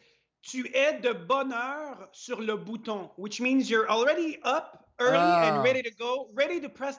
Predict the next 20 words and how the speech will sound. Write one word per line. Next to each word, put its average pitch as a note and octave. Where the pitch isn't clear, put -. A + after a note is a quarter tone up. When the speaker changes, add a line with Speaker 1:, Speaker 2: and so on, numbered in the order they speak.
Speaker 1:
you're G#3+
ready D4+
to -
press B3
the A3+
button A#3+
as G3+
soon C4
as F#3+
you G3
wake F#3
up. -
Pressing B3
the A3
Speaker 2:
Right. E3
Speaker 1:
button A#3
to G#3
start A#3
your G#3+
day. E3+